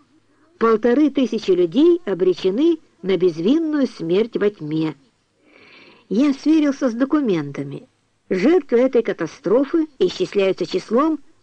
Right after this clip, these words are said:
тысяча четыреста девяносто. Ошибиться на десять человек, разглядев их сквозь четыре столетия,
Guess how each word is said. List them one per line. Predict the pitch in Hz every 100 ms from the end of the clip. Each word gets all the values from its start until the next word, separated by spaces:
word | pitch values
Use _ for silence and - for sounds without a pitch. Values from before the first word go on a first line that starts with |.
| _
тысяча | - 311 349 359
четыреста | 311 277 214 240 262 -
девяносто. | 240 262 262 165 139 - - _ _ _ _ _ _ - - -
Ошибиться | 196 - 254 349 349 233
на | 214 214
десять | 320 294 226
человек, | 214 190 208 320 359 - - _ -
разглядев | 185 196 190 226 226 339
их | 294 277
сквозь | - 285 285
четыре | - 214 269 226
столетия, | - 185 180 330 359 - 151